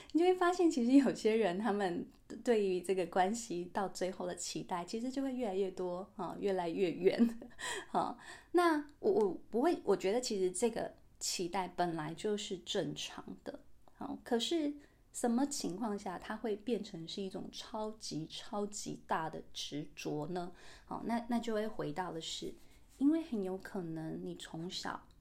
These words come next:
就没有一种稳定的这种归属感，稳定的家的感受，所以有一些人他的不甘心的背后，其实是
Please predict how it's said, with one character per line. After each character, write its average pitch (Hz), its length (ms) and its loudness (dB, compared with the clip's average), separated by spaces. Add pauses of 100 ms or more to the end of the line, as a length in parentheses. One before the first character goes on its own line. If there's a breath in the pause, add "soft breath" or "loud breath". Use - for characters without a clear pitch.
就 302 200 0
没 214 200 2
有 196 120 -2
一 185 140 -2
种 170 320 -8
稳 156 260 -4
定 190 240 -2
的 175 100 -6
这 - 180 -6
种 - 260 -8
归 170 220 -4
属 139 360 -6
感， 151 200 -6 (600 loud breath)
稳 165 260 0
定 220 200 0
的 160 120 -6
家 160 340 -6
的 156 100 -8
感 151 280 -6
受， - 360 -8
所 - 160 0
以 311 180 2
有 160 100 2
一 202 100 0
些 226 200 -2
人 180 240 -2
他 214 200 -6
的 185 100 -6
不 - 180 -10
甘 180 280 -4
心 170 240 -8
的 165 120 -10 (160)
背 175 220 -2
后， - 360 -6
其 233 240 -4
实 233 180 -4
是 233 260 -2